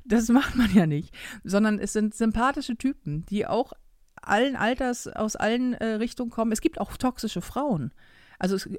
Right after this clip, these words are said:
häusliche Gewalt von Frauen gegen Frauen oder von Frauen gegen Männer gibt es ja auch.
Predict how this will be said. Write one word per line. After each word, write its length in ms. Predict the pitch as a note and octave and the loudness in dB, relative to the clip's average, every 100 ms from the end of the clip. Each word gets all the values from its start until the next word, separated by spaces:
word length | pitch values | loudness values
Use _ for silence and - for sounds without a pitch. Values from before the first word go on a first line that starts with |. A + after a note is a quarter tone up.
| F3 | 0
häusliche 380 | A3+ B3+ A#3 G#3 | 0 2 0 0
Gewalt 280 | F#3+ G#3 - | 2 0 0
von 260 | G3 G#3+ | 0 0
Frauen 380 | - F#3 G3+ G#3+ | 0 -2 0 0
gegen 220 | G3 F#3+ | 0 -2
Frauen 360 | - G3 G#3 A3 | -4 -2 0 2
oder 140 | F#3+ | 0
von 180 | F#3 G3+ | 0 -2
Frauen 340 | - F#3+ G3+ | -2 -2 0
gegen 200 | F#3+ F#3+ | 0 0
Männer 240 | G3 A3 E3+ | 0 0 -2
gibt 300 | - A#3 - | 0 -2 -2
es 120 | - | -6
ja 180 | F3+ E3+ | -4 -2
auch. 340 | G3 B2+ - | -4 -4 -10